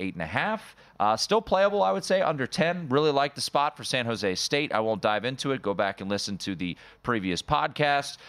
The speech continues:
Uh, also, Rutgers plus four. That's down to two and a half. So probably would still lean that way. Uh, I think Rutgers probably wins this game. Um, and, and that's something, too,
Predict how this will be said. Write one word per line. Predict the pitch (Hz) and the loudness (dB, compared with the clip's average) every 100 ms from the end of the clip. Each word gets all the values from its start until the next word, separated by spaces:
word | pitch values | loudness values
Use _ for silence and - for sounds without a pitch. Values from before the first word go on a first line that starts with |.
| - | -4
Uh, | - 104 104 - | 2 4 2 2
also, | 131 143 - 147 135 - 92 | 2 2 2 2 2 -4 -4
Rutgers | 117 143 - 147 - | -2 0 -2 -4 -4
plus | - 113 - | 0 0 0
four. | - 185 185 190 175 | -2 0 4 4 4
That's | 101 - | 0 0
down | - 120 | -6 -6
to | 95 | -6
two | - 254 214 | -2 2 2
and | |
a | - | 2
half. | 208 175 185 - - - | 0 0 -2 -6 -20 -18
So | - - 110 101 - _ _ _ _ | -4 2 2 2 -4 _ _ _ _
probably | - 220 220 220 202 | -2 2 4 4 2
would | 180 151 | 2 0
still | - 190 147 143 | 2 2 2 2
lean | 185 214 208 | 2 0 2
that | 208 208 147 | 2 2 2
way. | 196 202 202 208 - - - | 2 4 2 -4 -10 -12 0
Uh, | |
I | 117 127 | 2 2
think | 151 127 | 2 2
Rutgers | 139 139 139 131 - - | 2 2 -2 -4 -8 -16
probably | - 143 165 170 160 | -2 0 2 2 0
wins | 147 156 156 123 | 2 0 0 0
this | 139 120 | 0 0
game. | - 143 143 143 135 - - - | -2 0 0 0 -4 -8 -20 -2
Um, | 104 107 107 107 | 2 4 2 0
and, | |
and | 123 123 139 | -2 0 2
that's | 180 - | 0 2
something, | 175 147 120 | 0 0 -4
too, | 98 139 127 110 101 | -2 0 2 2 0